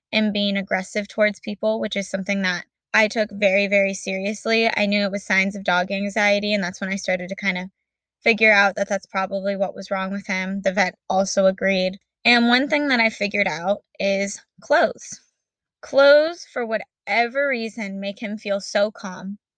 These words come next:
Right now, he's currently wearing the cutest teal dinosaur onesie,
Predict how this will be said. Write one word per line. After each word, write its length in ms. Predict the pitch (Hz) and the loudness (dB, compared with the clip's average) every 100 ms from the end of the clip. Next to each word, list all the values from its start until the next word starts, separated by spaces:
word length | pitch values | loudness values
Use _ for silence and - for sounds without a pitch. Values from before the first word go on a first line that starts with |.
| _ _ | _ _
Right 220 | 226 247 240 | 2 2 4
now, 180 | 247 262 | 2 2
he's 180 | 254 | -4
currently 400 | - 247 220 226 | -4 -2 -2 -2
wearing 380 | 220 208 214 214 | -2 -2 -2 -4
the 120 | 208 202 - | -8 -12 -12
cutest 560 | 220 233 269 294 - - | -6 0 0 -2 -10 -10
teal 400 | 240 233 220 226 | -4 0 0 -2
dinosaur 640 | 214 202 208 214 196 180 | 0 0 0 -2 -4 -4
onesie, 540 | 180 175 190 196 247 | -6 -8 -6 -4 -6